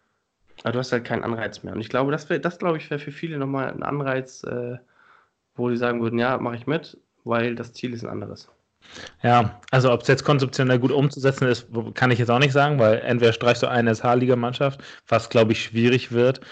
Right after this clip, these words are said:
Speaker 2: oder du planst das irgendwie auch um, wobei ich auch sagen muss, wo-, wollen wir ganz kurz das Thema Hallenmasters jetzt besprechen?
Speaker 1: Yes.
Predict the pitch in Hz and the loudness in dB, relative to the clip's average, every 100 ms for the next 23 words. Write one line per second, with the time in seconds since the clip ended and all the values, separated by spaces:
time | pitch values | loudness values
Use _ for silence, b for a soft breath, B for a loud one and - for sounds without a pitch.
0 | B B B 113 113 110 - 120 107 117 | B B B 4 6 6 2 0 0 -2
1 | 113 104 107 117 - 123 120 143 139 123 | -2 -2 -2 -4 0 2 4 2 0 0
2 | 113 120 131 - 123 104 120 131 127 - | 2 4 4 2 0 0 0 0 -2 -2
3 | 123 123 120 123 117 135 - 143 123 - | 0 2 2 2 2 2 0 -2 -4 -4
4 | 113 110 135 113 98 101 95 101 107 107 | -2 0 0 -2 -4 -10 -10 -8 -6 -6
5 | 135 - B 104 95 - - - | -6 -10 B -2 -2 -4 -14 -20